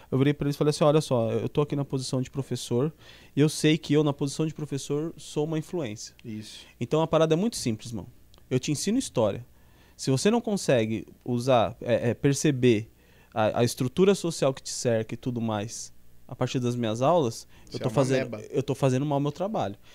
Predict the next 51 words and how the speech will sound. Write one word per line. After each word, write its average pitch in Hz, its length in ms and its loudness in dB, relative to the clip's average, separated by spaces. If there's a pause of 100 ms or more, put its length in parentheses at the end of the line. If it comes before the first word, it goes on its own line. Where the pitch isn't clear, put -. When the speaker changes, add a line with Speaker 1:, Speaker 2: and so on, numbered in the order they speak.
(100)
Speaker 1:
Então 127 100 2
eu 120 40 0
vou 131 80 2
me 147 100 2
preocupar 139 420 0
em 165 40 -2
fazer 156 240 0
melhor 147 260 2
meu 160 120 -4
trabalho. 196 400 2 (280)
Não 147 200 6
em 320 60 4
falar 180 300 6
em 185 60 0
quem 156 200 2
você 139 240 -4
tem 123 160 -4
que 123 120 -10
votar, 117 460 2
em 165 80 0
por 160 220 0
quê. 107 240 0
Speaker 2:
Sim. 107 260 -10 (480)
Speaker 1:
Não 143 140 0
vou 220 140 6
fazer 127 300 2
isso, - 340 -6 (440)
né?" 107 220 0 (560)
Aí, 143 180 2
os, 143 140 -2 (160)
aí, 120 240 4
tipo, - 240 -8
tinha - 160 0
um 175 40 0
pessoal 143 340 0
que 135 100 -4
era 123 140 -2
mais 120 260 -4
à 104 60 -2
esquerda, 127 480 -2
assim, 151 420 -4 (140)
que - 80 -2
era 175 80 2
mais 202 160 2
esquerda 208 260 0
não, 160 80 2
mas 131 140 0
tinha 165 100 -2
um 156 40 -6
pessoal 147 220 -2
que, - 120 -14